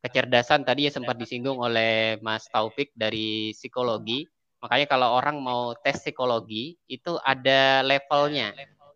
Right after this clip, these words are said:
Ada istilahnya itu ada batasan usia. Karena ketika ada soal-soal yang muncul yang bersifat logika atau bersifat tentang bagaimana merubah perilaku,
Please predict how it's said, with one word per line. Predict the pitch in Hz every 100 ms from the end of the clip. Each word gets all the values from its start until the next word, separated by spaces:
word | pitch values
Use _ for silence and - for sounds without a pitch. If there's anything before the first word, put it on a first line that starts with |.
| _ _ -
Ada | 127 123 120 127 127 127 131 127 123 - 131
istilahnya | 127 131 127 123 131
itu | 127 170 160 -
ada | 139 135
batasan | 131 131 139 147 131
usia. | 139 - 151 120 95 _ _ _
Karena | 123 135 151
ketika | 151 139 127 131
ada | 123 123
soal-soal | - 113 127 127 120 127
yang | 127 120 131
muncul | 160 160 139
yang | 117 113 113 113 110
bersifat | 113 123 - 123 - 123 - _ _ _ _ 127
logika | 127 127 123 135 131 135 139 -
atau | 117 117 120 117
bersifat | 120 - 120 120 -
tentang | 117 113 117 117 117 117 113
bagaimana | 117 117 117 117
merubah | 123 120 117 113 113 117 _ -
perilaku, | 117 113 110 - 147 160